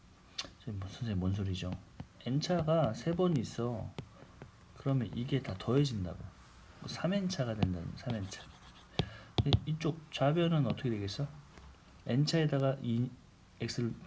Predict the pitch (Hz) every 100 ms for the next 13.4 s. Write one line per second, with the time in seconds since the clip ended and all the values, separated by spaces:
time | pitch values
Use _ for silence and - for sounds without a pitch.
0 | - - - 123 131 135 123 117 110 107
1 | - 110 - 110 110 165 180 - - -
2 | - - - - - - - 127 120 120
3 | 135 123 147 160 160 - - - - -
4 | 131 - 139 120 - - - - - -
5 | - - - - - - - - 147 127
6 | 123 165 135 117 120 113 - 156 160 120
7 | 85 - 113 101 - 147 160 - - -
8 | - - - - - - - 104 104 127
9 | 170 - - - - - - - - -
10 | - - - - - - - 139 139 131
11 | 131 127 - - - - - - 113 120
12 | 120 120 - 110 110 - 120 117 - 101
13 | 98 101 113